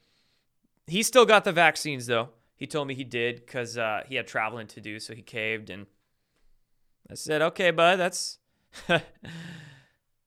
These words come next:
me help you get that shit out of your system, though." And he's like, "Okay, yeah,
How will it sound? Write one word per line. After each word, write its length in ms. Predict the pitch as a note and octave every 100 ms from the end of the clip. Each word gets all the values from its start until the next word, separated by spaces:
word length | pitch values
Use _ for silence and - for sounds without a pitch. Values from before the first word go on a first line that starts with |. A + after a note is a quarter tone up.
| _ _ _ _ _ _ _ - D3
me 80 | D#3
help 180 | E3+ D#3+
you 60 |
get 140 | D3 D#3
that 140 | D3
shit 200 | - F3
out 100 | D#3
of 60 | D#3
your 80 | C#3+
system, 340 | E3+ - A#2
though." 200 | A2+ A2+
And 80 | B2
he's 140 | A#2
like, 140 | A#2 B2
"Okay, 400 | - - - -
yeah, 260 | - -